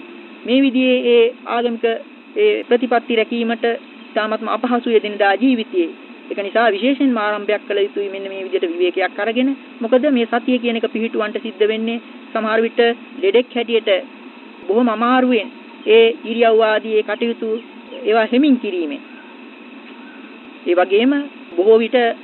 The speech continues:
අනිකුත් කටයුතු වලින් හිත මෑත් කරගෙනයි මේව කරන්න සිද්ධ වෙන්නේ. එහෙම නැත්නම් මේක සතිය පිහිටුවා ගන්න අමාරුයි.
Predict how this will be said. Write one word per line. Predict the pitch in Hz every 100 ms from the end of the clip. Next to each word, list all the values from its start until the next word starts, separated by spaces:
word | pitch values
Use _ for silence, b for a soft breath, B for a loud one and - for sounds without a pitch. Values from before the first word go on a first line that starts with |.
| -
අනිකුත් | - 214 247 254 - - -
කටයුතු | - 262 277 262
වලින් | 233 214
හිත | 208 233
මෑත් | 208 262 269
කරගෙනයි | 240 220 202 196
මේව | 196 180
කරන්න | 185 175
සිද්ධ | 185 185 -
වෙන්නේ. | 165 151 147 - -
එහෙම | 156 170
නැත්නම් | 160 202 254
මේක | 269 233
සතිය | 220 208 214
පිහිටුවා | 202 202 196 180
ගන්න | 180 185
අමාරුයි. | 226 196 160